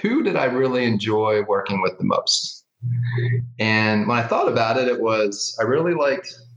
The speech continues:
fellow Service Academy graduates 'cause, you know, I'm a Service Academy graduate, so we immediately had that, that level of trust.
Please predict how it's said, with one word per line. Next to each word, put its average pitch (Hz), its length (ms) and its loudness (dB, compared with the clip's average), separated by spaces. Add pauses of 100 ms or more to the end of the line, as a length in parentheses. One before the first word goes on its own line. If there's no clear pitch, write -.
(420)
fellow 127 720 0
Service 113 440 0
Academy 92 420 0
graduates 90 600 0
'cause, - 680 -2 (240)
you 110 100 0
know, 92 200 0
I'm 135 180 4
a 123 40 -2
Service - 320 -2
Academy 101 340 0
graduate, 104 480 0
so 117 140 0
we 104 440 0
immediately 110 500 2
had 101 340 0
that, 95 200 0 (240)
that 110 200 0
level 101 320 2
of - 60 -10
trust. - 600 -4